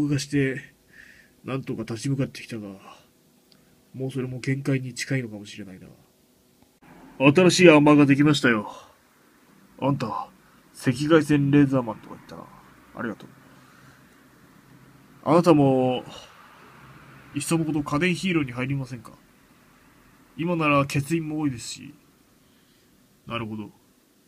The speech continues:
ま、奴らを倒したら考えてみよう。<laughs> 全く愚かなことを考えるものだ。バカな。家電ヒーローの基地になぜ敵が？奴らはきっと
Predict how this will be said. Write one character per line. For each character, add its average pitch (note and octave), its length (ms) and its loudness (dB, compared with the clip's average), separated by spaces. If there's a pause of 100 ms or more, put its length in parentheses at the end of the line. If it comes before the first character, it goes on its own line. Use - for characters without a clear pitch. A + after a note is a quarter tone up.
(580)
ま、 B2+ 200 -12 (480)
奴 D#3+ 260 0
ら D3+ 100 0
を C#3+ 40 2
倒 C#3+ 240 -2
し C#3+ 80 -4
た C#3 100 -2
ら C3 200 -4 (420)
考 A#2 160 -14 (160)
え A2+ 40 -10
て A2 120 -14
み G#2 100 -16
よ G#2 140 -16 (840)
う。 - 40 -20 (840)
<laughs> D3 220 0
全 E3 120 4
く E3 200 -2 (420)
愚 D3+ 360 4
か D3 120 2
な D3 120 2
こ C#3+ 160 2
と F3 160 6
を D3 60 6
考 D3 100 4 (280)
え F3 40 4
る E3 100 8
も D#3+ 140 0
の F3 100 4
だ。 C#3 420 2 (680)
バ - 120 2
カ B2 80 -6
な。 - 140 -16 (340)
家 D3 120 4
電 G3+ 160 4
ヒ F#3+ 140 0
ー - 40 2
ロ F3+ 60 2
ー E3+ 40 0
の D3 80 -2
基 - 120 -8
地 D3 140 -2
に - 140 -6 (240)
な D#3+ 160 4
ぜ D#3 100 0
敵 C#3 240 -2
が？ A#2 200 -2 (1500)
奴 C#3 260 2
ら C3 100 2
は A2+ 80 -2
き - 120 -18
っ - 60 -20
と A#2+ 320 -4